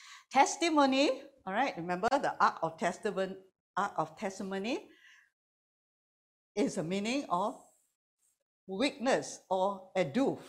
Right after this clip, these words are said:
okay? In the Hebrew is eduf, it means weakness. So in this ark, there is a weakness there that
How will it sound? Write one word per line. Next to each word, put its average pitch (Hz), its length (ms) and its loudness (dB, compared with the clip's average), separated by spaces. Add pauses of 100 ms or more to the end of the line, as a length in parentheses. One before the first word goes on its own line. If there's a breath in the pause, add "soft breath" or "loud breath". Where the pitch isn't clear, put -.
(680)
okay? 226 280 0 (320)
In 196 160 0
the 170 80 2
Hebrew 226 480 0 (100)
is 180 300 0
eduf, 185 460 0 (600 soft breath)
it 170 140 -2
means 208 260 -2
weakness. 202 640 0 (1200 loud breath)
So 220 360 2
in 196 160 4
this 311 320 6
ark, 262 200 6 (560)
there 202 160 2
is 196 160 2
a 175 80 4
weakness 285 640 0
there 214 380 6 (340)
that - 380 2